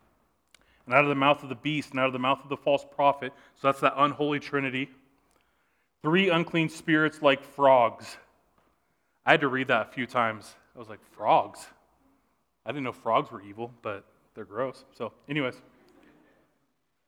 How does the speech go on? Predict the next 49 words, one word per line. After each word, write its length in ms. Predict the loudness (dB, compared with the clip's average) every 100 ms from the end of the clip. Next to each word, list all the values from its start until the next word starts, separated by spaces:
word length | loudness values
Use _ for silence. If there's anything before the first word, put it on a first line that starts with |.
| _ _
For 140 | 4
they 160 | 8 8
are 100 | 8
demonic 540 | 4 6 10 10 8
spirits 460 | 0 4 6 6 4
performing 460 | -4 0 2 2
signs 460 | 2 6 6 6 2
who 120 | -2
go 200 | 0 2
abroad 380 | 4 8 8 6
to 80 | 0
the 100 | -6
kings 340 | -2 -2 -2
of 60 | -4
the 80 | 0
whole 220 | 2 2
world 260 | 2 0
to 140 | -2 -8
assemble 460 | -6 -2 2 4
them 220 | 2 0 -2
for 220 | 2 2
a 60 |
battle 680 | 2 6 8 10 8 2 -2 -4 -18 -2
on 160 | 0 2
the 80 | 0
great 760 | 4 4 4 0 -14 _ -6
day 460 | 2 4 6 4 0
of 280 | -6 -6 -14 _ _ 0
God 320 | 8 10 10
the 120 | 6
Almighty. 460 | 4 4 6 6 4
Behold, 420 | -2 2 4 8
I 80 | 8
am 120 | 8
coming 320 | 4 2 2
like 180 | 0 -2
a 60 | -6
thief. 440 | -6 -4 -2 -4 -10 _ _ _ _ 0
Blessed 340 | 4 4 4
is 120 | 0 2
the 80 |
one 140 | 0 -2
who 80 | -2
stays 300 | 0 0 0
awake, 360 | 0 0 0
keeping 280 | -8 -12 -8
his 140 | -8
garments 420 | 0 2 2 -2 -6
on, 280 | -8 -10